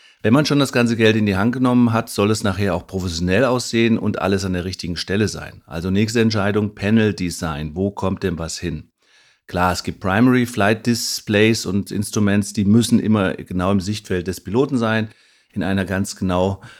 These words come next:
und, äh, vorgeschriebenen Anordnung. Aber es gibt eben auch andere viele kleine Schalter, die auch irgendwo sitzen können. Und wenn man, so wie ich, schon einige Jahre fliegt, hat man viele Flugzeuge auch schon gesehen, wo man sich gedacht hat,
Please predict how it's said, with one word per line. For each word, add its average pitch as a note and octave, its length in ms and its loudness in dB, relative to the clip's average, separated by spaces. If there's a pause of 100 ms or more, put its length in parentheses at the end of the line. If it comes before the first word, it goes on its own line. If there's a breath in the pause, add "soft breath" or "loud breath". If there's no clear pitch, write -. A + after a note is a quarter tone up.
(140 loud breath)
und, F#2 400 -6
äh, F2 240 -6
vorgeschriebenen G2 680 -4
Anordnung. B2+ 680 -2
Aber G2+ 240 -2
es G2 140 -8
gibt - 200 -10
eben F#2+ 200 -4
auch F2 140 -6
andere G#2 280 -4
viele A2 260 -4
kleine G2 300 -2
Schalter, G2 600 -2 (280)
die G2+ 260 0
auch F2+ 460 -8 (200)
irgendwo A2 440 -2
sitzen C3 320 -2
können. B2+ 320 0
Und G#2 220 -4
wenn G#2 140 2
man, G#2 280 0 (380 loud breath)
so G2+ 200 -6
wie G2+ 60 0
ich, - 360 -6
schon G2+ 220 -4
einige F#2+ 360 -2
Jahre F2+ 280 -4
fliegt, - 380 -6
hat G2 120 -4
man G2+ 140 -4
viele A2+ 240 -4
Flugzeuge G2+ 540 -4
auch F#2 80 -4
schon F#2 180 -8
gesehen, F#2 320 -6
wo F#2+ 80 0
man F#2 160 -2
sich F2+ 100 -12
gedacht F#2 300 -8
hat, F#2+ 200 -8